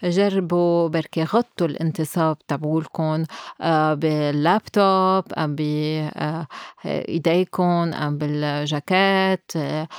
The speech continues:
بس عادة اللي حواليكن ما رح يكونوا منتبهين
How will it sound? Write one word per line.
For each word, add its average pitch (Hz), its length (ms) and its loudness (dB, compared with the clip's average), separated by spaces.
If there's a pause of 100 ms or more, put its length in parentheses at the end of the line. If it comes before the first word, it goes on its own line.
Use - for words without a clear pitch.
(300)
بس 202 400 0
عادة 190 680 2
اللي 170 380 0
حواليكن 170 1000 0
ما 208 200 4
رح 302 200 0
يكونوا 202 460 4
منتبهين 170 1000 2